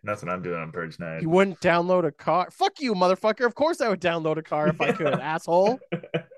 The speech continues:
Speaker 2: S-, dumbest phrase ever. Like, yeah, of course I would take a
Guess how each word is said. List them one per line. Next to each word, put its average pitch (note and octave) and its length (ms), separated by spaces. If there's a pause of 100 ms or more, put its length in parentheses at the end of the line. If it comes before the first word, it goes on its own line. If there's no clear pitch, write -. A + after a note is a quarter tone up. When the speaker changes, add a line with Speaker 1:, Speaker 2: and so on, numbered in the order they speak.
(1040)
Speaker 2:
S-, - 180 (300)
dumbest F#3+ 400
phrase F3+ 400
ever. C3 440 (200)
Like, E3 220
yeah, B3 200
of C3 120
course A3 240
I G3+ 80
would F#3+ 180
take F3+ 220
a E3 120